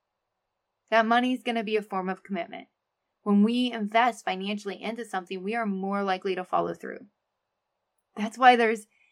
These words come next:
you know, there's these apps out there where you can set a goal with cash stakes. And if you don't hit your goal, you have to, like, donate money to a charity that supports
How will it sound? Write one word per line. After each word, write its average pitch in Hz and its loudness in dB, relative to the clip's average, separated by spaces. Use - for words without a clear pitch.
you 226 -4
know, 233 2
there's 214 2
these 208 -8
apps - -2
out 226 4
there 233 2
where 214 -2
you 202 -6
can 208 -4
set 190 0
a 214 2
goal 190 0
with 190 -6
cash 180 -4
stakes. - -12
And 196 0
if 202 -2
you 208 -6
don't 202 -2
hit 202 -4
your 196 -4
goal, 175 0
you 180 0
have 202 2
to, 190 -4
like, 175 -4
donate 190 -4
money 175 -6
to - -10
a 165 -6
charity 170 -4
that 160 -8
supports - -6